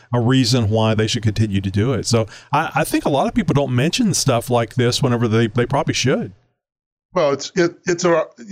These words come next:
Speaker 2: you just talked about R O I when you guys were talking about sema in the last couple episodes, right?
Speaker 1: Right.
Speaker 2: That there's a return on investment for our, for their expenses and time that they're doing out at sema. Well, same thing with,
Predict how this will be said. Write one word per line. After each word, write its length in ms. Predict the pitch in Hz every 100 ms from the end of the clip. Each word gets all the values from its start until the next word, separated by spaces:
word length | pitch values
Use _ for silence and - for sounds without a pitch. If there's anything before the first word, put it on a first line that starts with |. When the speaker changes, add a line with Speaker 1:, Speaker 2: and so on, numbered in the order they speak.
| 190
Speaker 2:
you 160 | 180
just 220 | 185 185 -
talked 260 | 165 160
about 180 | 135 127
R 200 | 123 123
O 140 | 123
I 280 | 113 123 113
when 200 | 104 110
you 120 | 113 113
guys 200 | 113 107
were 80 | 104
talking 260 | 127 117
about 140 | 113 -
sema 320 | 135 131 113
in 60 |
the 80 | 107
last 240 | 107 107 -
couple 260 | 107 107
episodes, 480 | 104 110 101 95 92
right? 300 | 101 107 117 -
Speaker 1:
Right. 260 | 117 107 - _
Speaker 2:
That 200 | 120 123
there's 220 | 131 127 127
a 60 |
return 340 | 120 117 135 127
on 120 | 120
investment 640 | 110 123 123 127 113 104
for 300 | - 113 107
our, 140 | 107 104
for 240 | - 113
their 160 | 110 107
expenses 600 | 107 - 127 - 127 110
and 100 | 107
time 460 | 101 123 117 117 - _ _ _ -
that 120 | 123
they're 100 | 131
doing 240 | 127 143 135
out 180 | 123 117
at 100 | 101
sema. 400 | 180 196 139 113
Well, 180 | 117 120
same 300 | - 143 135
thing 340 | 143 135 123
with, 340 | 120 113 -